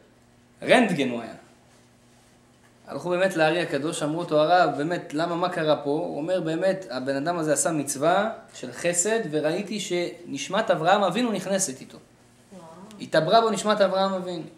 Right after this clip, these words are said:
Speaker 1: ואני קמתי בפני אברהם אבינו. אז אתה רואה שבן אדם עושה איזה מצווה שקשורה לאיזה צדיק, מתעבר בו הצדיק הזה.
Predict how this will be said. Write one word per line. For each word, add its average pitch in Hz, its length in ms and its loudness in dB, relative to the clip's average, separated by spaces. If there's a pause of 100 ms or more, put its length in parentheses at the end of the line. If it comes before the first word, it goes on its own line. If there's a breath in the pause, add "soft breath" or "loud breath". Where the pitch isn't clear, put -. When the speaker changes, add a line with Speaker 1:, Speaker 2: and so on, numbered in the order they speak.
(960 soft breath)
Speaker 1:
ואני 143 280 -2
קמתי 220 320 2
בפני 196 200 -6
אברהם 175 320 -4
אבינו. 156 240 -12 (1500)
אז - 60 -16
אתה 127 140 -4
רואה 170 300 4
שבן 143 240 -4
אדם 180 180 2
עושה 175 180 -4
איזה 180 120 -2
מצווה 170 280 -2
שקשורה 160 400 -2
לאיזה 165 200 2
צדיק, 180 560 -4
מתעבר 151 360 0
בו 180 100 2
הצדיק 151 380 -6
הזה. 117 140 -16